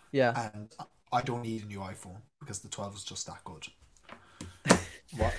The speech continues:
Speaker 2: what
Speaker 1: I
Speaker 2: are you
Speaker 1: think
Speaker 2: doing?
Speaker 1: I think I might upgrade just 'cause, like, the
Speaker 2: Mm.
Speaker 1: Mini is a great phone, the thirteen Mini, but I wanna have, like, better battery life. I wanna have that third camera.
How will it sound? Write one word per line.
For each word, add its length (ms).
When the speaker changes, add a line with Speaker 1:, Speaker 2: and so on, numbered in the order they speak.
Speaker 2:
what 100
Speaker 1:
I 80
Speaker 2:
are 80
you 60
Speaker 1:
think 220
Speaker 2:
doing? 160
Speaker 1:
I 120
think 240
I 100
might 300
upgrade 400
just 200
'cause, 240
like, 360
the 140
Speaker 2:
Mm. 60
Speaker 1:
Mini 220
is 120
a 60
great 240
phone, 340
the 300
thirteen 340
Mini, 260
but 220
I 80
wanna 220
have, 240
like, 160
better 180
battery 320
life. 400
I 80
wanna 220
have 540
that 200
third 380
camera. 640